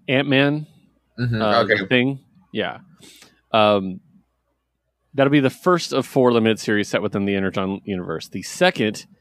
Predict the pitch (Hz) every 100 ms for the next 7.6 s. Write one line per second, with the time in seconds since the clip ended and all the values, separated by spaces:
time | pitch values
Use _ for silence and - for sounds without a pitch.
0 | _ _ _ - 107 - - 110 104 -
1 | 104 104 87 - - - _ - - 208
2 | 92 90 87 - _ - 135 120 131 117
3 | 110 110 117 104 107 117 113 - 110 107
4 | 101 98 101 95 101 95 92 87 98 92
5 | 92 101 101 98 95 101 92 87 90 92
6 | 92 90 90 92 92 98 98 - 101 -
7 | 90 87 78 64 -